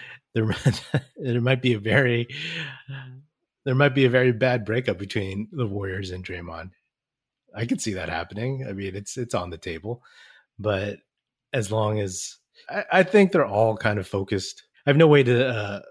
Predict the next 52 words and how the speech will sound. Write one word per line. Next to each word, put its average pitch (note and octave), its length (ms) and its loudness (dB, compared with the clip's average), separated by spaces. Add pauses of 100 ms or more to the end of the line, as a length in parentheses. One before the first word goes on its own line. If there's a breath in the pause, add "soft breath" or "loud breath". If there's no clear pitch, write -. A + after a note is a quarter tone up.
to G#2 440 0
stake - 340 -2
this G#2 160 -4
claim, G2 400 -4
but F#2+ 280 -6 (880 loud breath)
I C3 120 2
assume B2 720 2
because G#2 340 -2
they're G#2 120 -4
all, F#2+ 440 -4 (320)
they've A2 160 -4
all A2 120 0
been G#2 140 -2
around F#2+ 300 -6
for G2+ 100 -8
a F#2+ 40 -4
while, F2+ 360 -6 (460 soft breath)
they're B2 140 -2
all G#2 120 -2
on G#2 60 -6
the G2 60 -6
same F#2+ 260 -4
page F2 560 -8
to F2+ 240 -8 (160)
try F#2 180 -4
to F2+ 80 -6
win F2 260 -8
as F2 100 -14
many F2 180 -10
games E2+ 260 -10
as - 40 -14
possible E2 460 -12
and E2+ 80 -16
get E2 140 -12
back D#2+ 340 -10 (420 soft breath)
into F#2+ 200 -12
being E2 320 -12
a D2 140 -10
championship E2 520 -10
contender. D#2+ 640 -12 (420 loud breath)
And E2+ 260 -10
they F2 80 -10
know F2 180 -6
that E2 80 -12
a E2 40 -10
lot E2 200 -6
of D#2+ 60 -10
this E2 140 -8
stuff - 260 -10
is F2+ 80 -8
just F#2 220 -8
noise, G2 480 -8